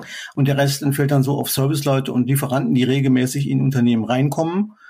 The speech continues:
Waren bringen oder irgendwelche Reparaturen durchführen, die lassen auch hin und wieder mal Sachen mitgehen.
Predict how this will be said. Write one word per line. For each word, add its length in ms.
Waren 340
bringen 380
oder 320
irgendwelche 440
Reparaturen 540
durchführen, 580
die 300
lassen 340
auch 200
hin 160
und 60
wieder 140
mal 220
Sachen 260
mitgehen. 340